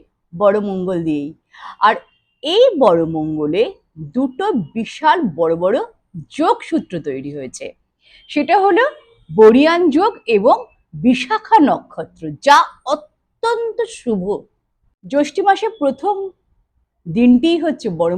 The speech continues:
মঙ্গল, আর আমরা সকলেই জানি যে এই বছরটি অর্থাৎ দু হাজার পঁচিশ সালটি হচ্ছে মঙ্গলের বছর, আর জ্যৈষ্ঠী মাসে শুরু হচ্ছে বড় মঙ্গল দিয়ে, যা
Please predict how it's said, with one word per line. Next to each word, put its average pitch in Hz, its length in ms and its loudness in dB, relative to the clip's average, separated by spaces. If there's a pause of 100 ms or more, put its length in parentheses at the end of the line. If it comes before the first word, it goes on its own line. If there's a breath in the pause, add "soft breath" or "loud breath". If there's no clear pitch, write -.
মঙ্গল, 240 300 -4 (520 loud breath)
আর 180 260 2
আমরা 175 220 -8
সকলেই 226 440 -4
জানি 285 300 0 (380)
যে 196 100 -2 (140)
এই 226 140 -2 (120)
বছরটি 170 400 -6 (140)
অর্থাৎ 170 260 -16
দু 160 160 -20
হাজার 170 220 -12
পঁচিশ 165 340 -20
সালটি 190 320 -12
হচ্ছে 220 320 -8 (460)
মঙ্গলের 185 640 0
বছর, 139 340 -8 (400 soft breath)
আর 151 120 -6 (140)
জ্যৈষ্ঠী 180 340 -10
মাসে 254 240 -4
শুরু 185 260 -12
হচ্ছে 175 240 -10 (140)
বড় 156 200 -4
মঙ্গল 147 420 -6
দিয়ে, 208 180 -6 (440 soft breath)
যা 202 200 -4